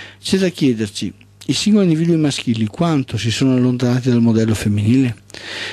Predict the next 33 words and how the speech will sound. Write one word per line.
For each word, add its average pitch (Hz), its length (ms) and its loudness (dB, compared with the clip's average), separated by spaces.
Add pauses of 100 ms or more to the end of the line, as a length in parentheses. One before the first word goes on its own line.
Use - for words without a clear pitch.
(100)
Esistono 185 480 2
degli 139 160 4
animali 135 520 2
che 135 120 -2
possono 135 380 -2
cambiare 120 360 2
sesso, 101 560 -4 (160)
altri 147 380 -2
sono 165 220 2
ermafroditi. 117 840 -2 (600)
Quanto 175 500 0
questi 135 460 0
modelli 131 680 2
agiscono 135 540 0
nel 123 80 -4
cervello 131 360 2
dell'uomo, 120 600 0 (280)
nella 131 160 0
sua 151 200 0
struttura 131 380 0
psichica 127 720 -6
e - 140 -8
nelle 113 120 2
sue 143 380 0
tensioni 123 440 0
emotive? 104 640 0 (540)
Possiamo 185 420 2
dire 127 340 0
che 151 300 -2
l'essere 160 440 0
umano 143 220 2
maschile 139 420 0
omosessuale 123 880 0